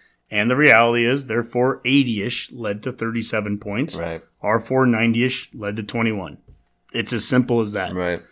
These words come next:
Speaker 1: Yards are great. I'm glad that we're getting them. I like the style of yards that we got there. Uh,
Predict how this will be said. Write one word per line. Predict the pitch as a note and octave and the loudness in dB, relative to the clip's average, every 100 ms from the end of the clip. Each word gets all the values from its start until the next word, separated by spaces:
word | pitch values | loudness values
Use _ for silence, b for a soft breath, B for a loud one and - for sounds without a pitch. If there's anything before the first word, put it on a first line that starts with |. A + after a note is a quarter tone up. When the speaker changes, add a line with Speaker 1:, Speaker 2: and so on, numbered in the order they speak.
| _ _ _ | _ _ _
Speaker 1:
Yards | A2+ A#2+ C#3 | 4 6 8
are | C#3+ | 4
great. | B2 C3 C#3 D3 | 4 6 6 6
I'm | A2+ G#2+ | 0 -2
glad | A2+ A#2+ | 2 4
that | B2 A#2+ | 2 -2
we're | G#2+ | 0
getting | A#2+ C3 | 2 4
them. | C3+ C#3+ | 4 4
I | A2+ | 0
like | A2+ A#2+ B2+ _ | 0 0 0 _
the | G#2+ | -6
style | - - A2+ B2 C3 | -4 2 4 4 2
of | - C3+ C3 | 2 -2 2
yards | B2+ C3+ C3+ | 4 4 2
that | C3+ C3 | -2 -2
we | C3 | 0
got | B2+ B2+ - | 0 -2 0
there. | C3+ D#3 - _ _ _ _ _ | 0 0 -4 _ _ _ _ _
Uh, | G2+ G2+ | -2 0